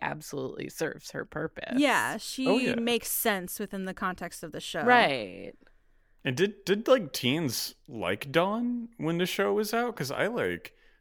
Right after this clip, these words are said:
Speaker 3: nobody likes Dawn. That's the thing about Dawn. You know, it's,
Speaker 1: Right.
Speaker 3: it's not like, it's not like they dragged her out as, like, a, a Robin to Buffy as Batman, where Dawn is now cool and kicking ass and has an exciting
Speaker 1: <laughs>
Speaker 3: costume.
Speaker 2: Yeah, and saying,
Speaker 3: She's
Speaker 2: like
Speaker 3: there and she just, like, sucks and is annoying like a teenager.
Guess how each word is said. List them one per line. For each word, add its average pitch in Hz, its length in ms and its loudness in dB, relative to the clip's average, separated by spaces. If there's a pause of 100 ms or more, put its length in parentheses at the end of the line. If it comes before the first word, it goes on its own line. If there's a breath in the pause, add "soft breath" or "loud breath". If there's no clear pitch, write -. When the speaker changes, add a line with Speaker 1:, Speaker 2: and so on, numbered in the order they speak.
(140)
Speaker 3:
nobody 147 300 6
likes 82 320 2
Dawn. 76 300 -4
That's 110 200 -2
the 165 100 6
thing 247 220 4
about 78 300 0
Dawn. 76 460 -8 (1000 loud breath)
You 240 80 10
know, 233 120 12
it's, 170 120 8
Speaker 1:
Right. - 0 -
Speaker 3:
it's 139 160 4
not 175 100 6
like, 190 140 8
it's 160 160 4
not 180 80 6
like 190 140 4
they 147 100 6
dragged 127 340 6
her 127 160 2
out 107 220 4
as, 98 160 0
like, 92 320 0
a, 98 160 0 (120)
a 98 100 0
Robin 98 680 4
to - 160 -4
Buffy 92 420 0
as 92 180 -2
Batman, 85 680 0
where 85 140 -4
Dawn 87 360 0
is 87 160 -4
now 85 180 0
cool 117 480 2
and 92 140 -2
kicking 107 360 0
ass 107 480 2
and 87 120 -4
has 104 160 0
an 277 80 2
exciting 220 500 10
Speaker 1:
<laughs> - 0 -
Speaker 3:
costume. 208 600 4
Speaker 2:
Yeah, 285 460 10
and 254 160 4
saying, 262 300 4
Speaker 3:
She's 254 80 6
Speaker 2:
like 240 140 8
Speaker 3:
there 160 160 8
and 110 100 4
she 123 120 2
just, 120 220 2
like, 95 320 2
sucks - 640 2
and 95 80 0
is 95 100 -2
annoying 98 540 0
like 80 160 -6
a 85 60 -6
teenager. - 920 4